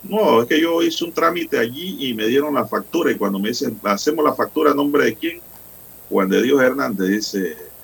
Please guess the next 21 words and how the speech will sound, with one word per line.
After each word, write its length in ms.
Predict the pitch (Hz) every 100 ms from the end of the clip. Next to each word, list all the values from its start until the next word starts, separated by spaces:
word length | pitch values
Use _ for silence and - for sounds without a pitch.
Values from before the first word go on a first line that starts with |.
| -
"Caballero, 600 | 92 90 90 107 - - - - - - -
el 200 | 95 90
de 80 | 92
Omega 320 | 95 127 131
Estéreo", 420 | 120 135 139 95
digo, 380 | 87 87 80 73 - - - - - - - - - - - - -
"el 160 | 82 90
mismo, 420 | 135 147 - - - - - - - - - - - - - - - - -
que 120 | 104
calza 440 | - 123 117 - 104
y 60 |
viste". 400 | 143 - - - - - - - - - - - -
No, 160 | - 139
hombre, 260 | 143 95
nosotros 520 | 90 87 - 107 123 101
aquí 240 | - 120
todos 260 | - 135 113
escuchamos 600 | - - 110 113 107 101
ese 120 | -
noticiero. 680 | 95 - 80 - - - - - - - - - - - - - - - - -
Sí, 160 | -